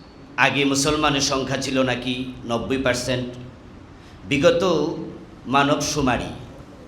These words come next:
আগে তো ছিল আদম শুমারি, পরে জানি কি বললো এটাকে, ওখানে গণশুমারি মনে হয় না, জনশুমারি নাম চেঞ্জ করছে, আদমের নামও রাখবে না, মানে আদম আলাইহিস সালামের সাথেও দুশ্মনী,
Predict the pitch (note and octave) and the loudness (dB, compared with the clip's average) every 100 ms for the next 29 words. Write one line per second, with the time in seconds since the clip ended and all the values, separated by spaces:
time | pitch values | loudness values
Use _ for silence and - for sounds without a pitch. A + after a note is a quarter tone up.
0 | - - - - B2+ C#3+ D3+ - D3+ C3 | -20 -20 -14 -2 0 2 0 0 2 4
1 | C3 C#3 C3+ C3+ C3 B2+ A#2+ A#2+ B2+ B2+ | 4 0 0 2 4 2 0 0 0 2
2 | B2+ B2 B2 A#2+ B2 B2 A#2+ A#2+ A#2 A#2+ | 2 0 -2 -2 0 2 0 0 -2 -2
3 | A2 - - - - - - - - C#3 | -4 -6 -14 -16 -18 -18 -18 -18 -8 -4
4 | C#3+ D3 C#3 C3+ E3 E3 E3 D#3+ C#3 A#2+ | 2 2 2 2 2 2 0 0 2 2
5 | A2+ G#2+ A2 A#2 B2 A#2 C3+ C#3 C#3 C#3 | 2 -2 -2 0 0 2 2 2 2 0
6 | C3+ C3+ C3+ C3 - - - - C3 D3 | 2 2 2 0 -4 -10 -14 -2 4 6
7 | D3 D3+ D#3+ D#3+ C3+ - A#2 B2+ C#3 D3 | 4 2 -2 0 -2 2 4 4 2 2
8 | D#3 C#3+ C3 C#3 G2+ G2 D#2+ - - - | 2 4 4 4 2 -4 -8 -10 -16 -18
9 | - - - - - - - - A#2+ C3+ | -20 -20 -20 -18 -18 -18 -18 -8 0 6
10 | C#3 D3 D#3+ E3+ E3+ F3 F3+ F#3 F3+ F3+ | 6 6 4 4 6 6 6 6 6 4
11 | F#3 E3+ D#3 D#3 C#3 - B2+ G#2+ | 2 2 2 0 0 -2 -2 -2